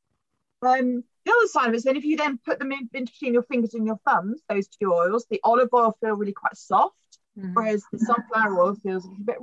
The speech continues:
Speaker 1: rougher.
Speaker 2: Mm-hmm.
Speaker 1: So, and again, you might not want to use a particularly rough oil for your hand cream, so you need to blend it with something softer. Um, and then the third, third one is then as you pop it a little bit on your skin, so the olive oil will sit on the surface of the skin a lot longer,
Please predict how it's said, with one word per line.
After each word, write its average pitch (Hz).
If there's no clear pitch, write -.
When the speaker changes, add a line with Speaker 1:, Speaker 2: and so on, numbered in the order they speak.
Speaker 1:
rougher. 160
Speaker 2:
Mm-hmm. 180
Speaker 1:
So, 247
and 247
again, 311
you 247
might 233
not 226
want 220
to 226
use 214
a 202
particularly 214
rough 247
oil 185
for 190
your 180
hand 190
cream, 240
so 226
you 202
need 190
to -
blend 190
it -
with 202
something 208
softer. -
Um, 247
and 277
then 294
the 302
third, 440
third 427
one 208
is 220
then 247
as 262
you 262
pop 269
it 247
a -
little 247
bit 247
on 233
your 226
skin, 208
so 202
the 208
olive 262
oil 214
will 202
sit -
on 254
the 233
surface 226
of 202
the 208
skin 381
a 233
lot 190
longer, 190